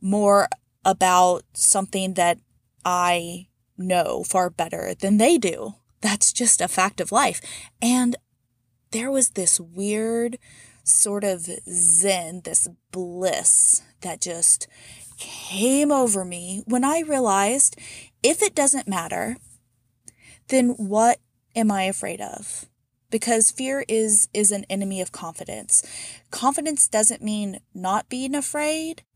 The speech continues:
but it means having that extra push to do it anyway. It's kind of like courage, but I feel like courage isn't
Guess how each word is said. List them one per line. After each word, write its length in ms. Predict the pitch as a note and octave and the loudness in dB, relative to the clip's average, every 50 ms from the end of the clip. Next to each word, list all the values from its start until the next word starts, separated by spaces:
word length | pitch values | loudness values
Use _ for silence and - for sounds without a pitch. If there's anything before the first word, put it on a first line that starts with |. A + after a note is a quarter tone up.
| _ - | _ 0
but 140 | A#3+ A#3 A#3+ | 2 2 4
it 140 | A#3+ - | 2 2
means 720 | A3+ A#3 B3 B3 B3 B3 A#3+ A#3 A#3 A#3 - - - - - _ _ _ _ _ _ | 2 0 2 2 2 2 2 2 2 4 4 4 4 2 -2 _ _ _ _ _ _
having 640 | - - - G#3+ A3+ A#3+ B3 C4+ C4 C4 B3+ B3 A3+ | -12 -8 -2 2 2 4 4 4 2 2 2 2 2
that 480 | G#3+ G3+ G3 G3 F#3+ F#3+ F#3+ F#3 E3 - _ _ _ - - | 2 0 0 2 2 2 2 0 -2 -4 _ _ _ -4 -2
extra 480 | B3 B3+ - - - - - A3+ G#3 | -2 0 2 2 0 0 0 -2 -4
push 520 | - - - - - G3 G#3 A3+ - - - | -4 -8 -8 -4 -2 0 0 2 0 0 -2
to 140 | - - G3 | -2 -4 -6
do 260 | - - G#3+ G3 G3+ | -4 -2 -2 0 0
it 100 | G3+ - - | 0 -2 -2
anyway. 360 | F#3 F#3+ F#3+ F3 F#3 - - - | -4 -4 -4 -4 -6 -8 -6 -4
It's 140 | F#3 - | -2 -2
kind 240 | - - A#3 A#3+ B3 | -2 -2 0 0 0
of 80 | C4+ B3+ | 0 0
like 220 | C#4+ C#4+ - - | 0 -2 -2 -2
courage, 720 | - - - C#4+ C#4 C#4 C#4+ C#4+ D4 D4 D4 C4+ - - - | -6 -6 -2 -2 0 0 0 0 0 -2 0 0 -2 -2 0
but 320 | - G#3+ G#3 G3+ G3+ - - - - - - - - | 0 0 2 2 0 0 -4 -12 -18 -18 -18 -10 -4
I 100 | - G#3 | -2 0
feel 120 | - C4 B3 | 2 2 4
like 200 | A3 G3+ - _ _ _ _ _ | 4 2 0 _ _ _ _ _
courage 500 | - - - G#3 A3 A3 A3+ A3 G#3+ - | -16 -10 -6 -2 0 0 0 0 0 0
isn't 580 | - - - G#3+ G#3 G#3 G#3 G#3 G3 F#3 - - | -2 0 0 0 0 0 0 -2 -4 -4 -6 -8